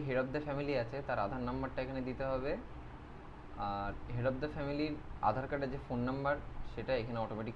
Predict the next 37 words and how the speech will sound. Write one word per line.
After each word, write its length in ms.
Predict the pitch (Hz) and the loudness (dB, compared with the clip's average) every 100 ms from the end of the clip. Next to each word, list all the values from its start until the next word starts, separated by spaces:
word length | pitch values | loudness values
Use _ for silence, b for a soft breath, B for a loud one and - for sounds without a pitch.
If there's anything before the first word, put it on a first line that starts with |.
| - | -2
চলে 180 | 107 104 | 2 4
আসবে। 300 | 95 101 135 - - - - - - - - - - | 2 0 -4 -6 -10 -10 -12 -10 -12 -10 -12 -8 0
আর 260 | 104 104 104 | 4 4 4
এছাড়া 440 | 120 127 151 127 135 | -2 -2 0 4 4
আপনার 320 | 117 120 123 | 4 0 -2
যে 100 | 117 - | -2 0
আধার, 320 | 110 113 110 95 104 | 0 2 2 0 -4
মানে, 500 | 104 101 101 98 98 | -4 -2 -2 -2 -4
আম, 380 | 98 95 95 98 | -4 -4 -6 -6
কি 60 | 127 | -4
বলবো, 200 | 113 113 | -2 0
আপনার 300 | 113 117 127 - - - 110 | 0 0 0 -2 -4 -4 0
যে 60 | |
head 180 | 120 120 | 4 4
of 60 | 131 | 6
the 80 | 147 151 | 4 4
family 260 | 117 131 156 | 4 2 2
তার 180 | - 113 - | 6 6 4
সাথে 240 | 143 147 | 2 4
আপনার 260 | 143 143 156 - | 4 2 -4 -4
সম্পর্কটা 480 | - 131 143 135 110 | -2 0 2 2 2
কি, 160 | 98 92 - - - - - - 120 | 0 -4 -8 -10 -10 -10 -10 -6 -2
যদি 160 | 117 | 0
সে 140 | 131 131 | 2 2
আপনার 220 | - 127 | 2 2
বাবা 260 | 113 104 | 4 4
হয় 180 | 120 117 | 4 2
বাবা 280 | 104 95 107 | 2 2 2
দেবেন, 280 | 107 104 107 110 - - - - 98 | 2 0 -2 -4 -8 -10 -10 -4 0
মা 320 | 101 101 107 - | 4 4 2 -2
হয় 140 | 107 | -2
মা 300 | 104 98 95 | -2 -2 -2
দেবেন, 300 | 98 107 113 110 - - | 0 0 0 -2 -6 -8
স্বামী 260 | - 107 113 | -2 0 2
হলে 160 | 113 | 0
স্বামী 340 | 117 107 101 117 | 0 -2 -2 0
দেবেন, 320 | 117 117 120 | 0 0 0